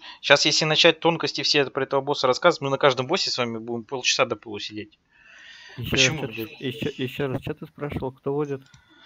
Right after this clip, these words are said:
Speaker 1: Кто как водил вас раньше? Почему такая хуйня? Совсем, ну, похую или что? Ну, видно же, ебать, на первом трае мы когда били. Этот пидор кастует два могущественных вихря, блядь. Вы что, ну, не вдупляете, что надо рейндж набрать?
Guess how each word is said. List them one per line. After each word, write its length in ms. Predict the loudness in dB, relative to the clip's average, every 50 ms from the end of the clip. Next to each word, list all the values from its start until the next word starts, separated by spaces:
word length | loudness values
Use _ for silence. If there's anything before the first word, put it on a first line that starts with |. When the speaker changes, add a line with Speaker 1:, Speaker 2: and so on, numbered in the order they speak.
| _ _ _ _ _
Speaker 1:
Кто 200 | -6 -2 0 0
как 220 | 0 0 -2 0
водил 320 | 0 0 0 0 -2 -4 -2
вас 220 | -2 -2 -2 0
раньше? 320 | 2 2 2 0 -2 -6 -8
Почему 340 | -6 -4 -4 -4 -4 -6
такая 240 | -8 -4 -2 -2 -2
хуйня? 400 | -2 -2 -6 -6 -4 -6 -8 -8 -12 -16 _ _ -20 -20 _ _ -20 _
Совсем, 920 | -8 -6 -2 0 2 2 2 2 0 -6 -8 -8 -8 -10 -10 -10 -8 -6 -6
ну, 140 | -6 -6 -6
похую 500 | -6 -6 -6 -4 -2 -2 -2 -2 -2 -4
или 120 | -6 -6
что? 360 | -8 -8 -6 -8 -8 -10 -10 -14 _ _ _ _ _ _ _ _ _ _ _ _ _ _
Ну, 80 | -4
видно 340 | 0 0 0 0 0 0 0
же, 180 | 0 0 0 0
ебать, 340 | -2 0 -2 -2 -2 -4 -8
на 80 | -10
первом 320 | -4 0 0 2 2 0 2
трае 240 | 4 4 4 4
мы 120 | 2 -4 -8
когда 220 | -10 -8 -8 -8
били. 320 | -8 -8 -8 -8 -8 -8 -10
Этот 300 | -8 -8 -8 -10 -8 -8
пидор 260 | -8 -4 -2 -2 -4
кастует 440 | -4 -8 -10 -8 -6 -6 -6 -6 -4
два 260 | -2 0 0 0 -2 -8 -16 -20 -20 _ _
могущественных 640 | -8 -6 -4 -2 -2 -4 -4 -4 -6 -6 -8 -8 -8
вихря, 320 | -8 -8 -8 -8 -10 -10
блядь. 320 | -10 -10 -14 -16 -14 -12 -8
Вы 60 | -8
что, 280 | -6 -4 -2 -4 -4 -4
ну, 140 | -4 -6
не 100 | -6 -6
вдупляете, 640 | -6 -6 -6 -8 0 2 4 4 4 0 -4 -8 -10
что 200 | -10 -10 -8 -2
надо 200 | -2 -2 -2 0
рейндж 280 | -2 -2 -2 -4 -6 -6
набрать? 400 | -8 -10 -8 -8 -8 -8 -10 _